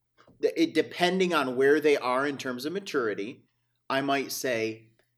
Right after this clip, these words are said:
"Hey, let's suffice it to say this." And then as they get older, then I can connect the dots as the Holy Spirit leads me and my wife to, um, to,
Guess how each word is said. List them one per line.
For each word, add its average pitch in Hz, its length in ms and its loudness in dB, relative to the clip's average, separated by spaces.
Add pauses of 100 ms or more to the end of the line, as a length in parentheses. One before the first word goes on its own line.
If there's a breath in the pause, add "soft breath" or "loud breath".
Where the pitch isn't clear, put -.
"Hey, 135 300 0
let's 117 260 -6
suffice 123 480 -2
it 131 140 -8
to 143 80 -8
say 127 280 -2
this." 131 680 -2 (960)
And 127 240 -2
then 123 340 -2
as 120 360 -2
they 131 160 2
get 135 260 0
older, 143 600 2 (500)
then 131 680 -4 (160)
I 127 140 -2
can 123 180 -8
connect 131 300 -6
the 123 80 -4
dots 120 440 0
as 120 340 -2
the 127 80 0
Holy 127 200 -2
Spirit 127 420 -2
leads 135 360 -8
me 131 300 -4
and 123 180 -6
my 123 100 -4
wife 123 420 -2
to, 120 380 -6 (540 soft breath)
um, 107 440 -2 (680)
to, - 220 -2